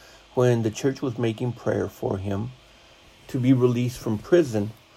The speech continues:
of which, uh, Herod wanted to, uh,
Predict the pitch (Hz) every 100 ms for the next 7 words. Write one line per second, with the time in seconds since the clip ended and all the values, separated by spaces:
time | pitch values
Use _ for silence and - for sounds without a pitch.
0 | - - _ _ _ - 107 - 117 -
1 | 123 98 92 - _ - - 160 151 127
2 | 131 123 113 110 117 110 - - 113 104
3 | 110 - - 110 107 -